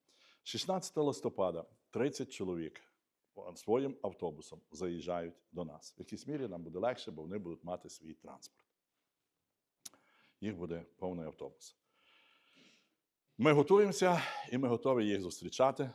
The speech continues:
Думаю, що нас будуть дивитися на Рівенщині, е, Тинненська О Т Г. Е, ми вас чекаємо, і ми вас приймемо,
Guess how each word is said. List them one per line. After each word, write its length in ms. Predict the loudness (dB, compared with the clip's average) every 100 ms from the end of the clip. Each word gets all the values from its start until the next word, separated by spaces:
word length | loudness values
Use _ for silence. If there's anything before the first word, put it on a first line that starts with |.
| -14 -10
Думаю, 360 | -8 -6 -6
що 300 | -6 -4 -4 -6 _ _ _ _ _ _ _
нас 220 | 0 0
будуть 260 | -2 -4 0
дивитися 640 | 2 2 2 0 0 0 -8 -14 -2
на 140 | 0
Рівенщині, 580 | 2 0 -2 -6 -6 -6 -10 _ _ _ _ _ 0
е, 320 | 4 4 2 -4 -12 -14 0
Тинненська 720 | 0 2 -4 0 0 0 -2
О 80 | -6
Т 120 | -4
Г. 220 | -2 -4 -6 _ _ _ _
Е, 140 | -6 -2
ми 160 | 0
вас 200 | 0 -2
чекаємо, 520 | -10 0 2 2 -4 -10 _ _
і 100 | -10
ми 120 | -6
вас 200 | -6 -8
приймемо, 480 | 0 0 0 -6